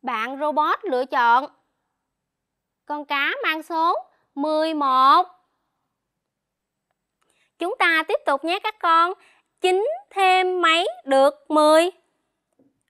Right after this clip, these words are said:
Và sự lựa chọn của bạn robot là chín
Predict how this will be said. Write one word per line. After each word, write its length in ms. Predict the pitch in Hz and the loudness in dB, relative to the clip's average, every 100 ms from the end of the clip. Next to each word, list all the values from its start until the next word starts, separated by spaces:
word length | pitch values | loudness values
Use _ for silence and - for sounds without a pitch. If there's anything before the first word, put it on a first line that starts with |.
| - | -8
Và 240 | 247 233 226 | -6 -4 -6
sự 120 | 233 | -10
lựa 140 | 226 | -10
chọn 300 | 240 226 202 | -8 -8 -8
của 80 | 247 | -8
bạn 240 | 320 214 240 | -8 -8 -10
robot 380 | 285 277 311 466 | -10 -6 -6 -8
là 400 | - 269 262 285 - _ _ _ _ _ _ _ _ _ _ _ _ _ - | -6 -2 0 -2 -6 _ _ _ _ _ _ _ _ _ _ _ _ _ -8
chín 280 | 349 359 | -4 -2